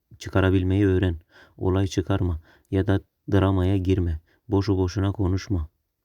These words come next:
Kavga etme. Sakince uzaklaş. Sen hedeflere,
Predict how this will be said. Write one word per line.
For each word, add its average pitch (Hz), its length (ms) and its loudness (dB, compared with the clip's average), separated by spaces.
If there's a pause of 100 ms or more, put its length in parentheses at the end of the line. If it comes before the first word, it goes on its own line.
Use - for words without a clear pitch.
(400)
Kavga 92 360 2
etme. 92 400 -4 (100)
Sakince 92 560 -2
uzaklaş. 92 520 -2 (240)
Sen 95 260 -4
hedeflere, 90 680 0